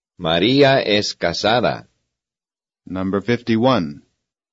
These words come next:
Speaker 1: Nora es la soltera.
Speaker 2: Number fifty-two.
Speaker 1: Nora es soltera.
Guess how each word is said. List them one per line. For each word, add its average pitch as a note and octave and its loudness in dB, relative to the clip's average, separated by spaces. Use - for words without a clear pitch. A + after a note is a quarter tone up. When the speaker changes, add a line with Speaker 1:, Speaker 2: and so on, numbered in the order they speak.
Speaker 1:
Nora G2+ 2
es G#2+ 0
la F#2+ 0
soltera. F2 0
Speaker 2:
Number D#3 0
fifty-two. D3+ -2
Speaker 1:
Nora G2 2
es F2+ 0
soltera. D#2 0